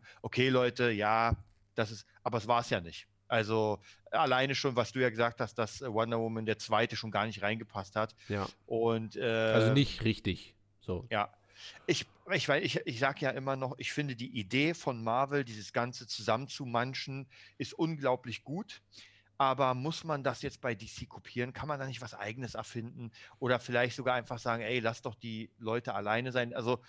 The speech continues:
Speaker 1: weil für mich persönlich funktioniert's ja nicht.
Speaker 2: Ja.
Speaker 1: Ähm, und weiß ich, dann, dann kommen vielleicht manchmal so Sachen zusammen, hatten wir ja schon letztens, dass, äh, hier, wie ist ja, Steppenwolf,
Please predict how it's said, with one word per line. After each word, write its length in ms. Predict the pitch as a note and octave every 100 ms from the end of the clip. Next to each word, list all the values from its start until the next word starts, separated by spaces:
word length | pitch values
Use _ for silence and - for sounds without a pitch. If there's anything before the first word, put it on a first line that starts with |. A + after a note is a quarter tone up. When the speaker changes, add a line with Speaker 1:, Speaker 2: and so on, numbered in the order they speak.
| - - _ _ -
Speaker 1:
weil 300 | C#3 E3 - C4+ C4
für 160 | - D3+
mich 200 | G3 -
persönlich 360 | C#3 C#3+ D3
funktioniert's 640 | - B2+ - B2+ C3 D3+
ja 120 | A2+ F2
nicht. 320 | E2 - - _ - - - - -
Speaker 2:
Ja. 160 | G2
Speaker 1:
Ähm, 560 | G#2+ A2 A2+ A2+ A#2 G#2+ - _ _ - _ _
und 920 | A#2+ A#2 A#2 A#2 A#2+ A#2 A2+ - - - _ _ _ _ _ _
weiß 280 | - A#2+ C#3
ich, 120 | G#2+
dann, 200 | - G#2+ G#2
dann 140 | A2+
kommen 200 | A#2 C3
vielleicht 320 | - B2 A#2+
manchmal 380 | A#2+ A#2 C#3 B2
so 120 | A2+
Sachen 320 | G#2 A2 A#2 G#2+
zusammen, 280 | C3 C3
hatten 240 | C3 A#2 -
wir 60 | A#2
ja 40 |
schon 160 | - A2+
letztens, 320 | A#2+ - F#2+
dass, 260 | A2 - - - - - _
äh, 240 | A2+ G#2+
hier, 220 | G#2 G#2+ G2+
wie 100 | A#2
ist 100 | -
ja, 140 | G#2
Steppenwolf, 760 | - - B2 - A#2+ B2+ B2+